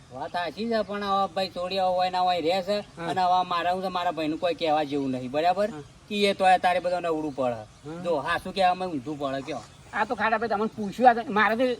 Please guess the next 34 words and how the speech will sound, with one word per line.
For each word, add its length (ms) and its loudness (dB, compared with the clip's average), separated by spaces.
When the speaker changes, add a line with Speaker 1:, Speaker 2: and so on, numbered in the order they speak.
Speaker 2:
ના 120 0
કહેવાય, 320 2
પણ 140 2
આ 100 4
તો 60 2
Speaker 1:
ઓહો. 80 0
Speaker 2:
કીધું 240 2
હોય 220 6
તો 140 4
આપણે 280 4
સારું 320 8
તો 80 4
તમે 200 2
પહેલા 220 4
આપણે 200 6
રહીએ, 200 6
તમને 220 0
ખબર 260 2
તો 160 4
છે. 420 2
Speaker 1:
એ 40 0
સોડી 400 -6
હોય 240 -2
ના 100 -6
હોય 200 -4
રહે 180 -6
છે 180 -2
ને, 80 -8
એ 60 -6
તો 100 -6
પહેણાયા 380 -6
બે 180 -6
વર 200 -8
થયો. 260 -16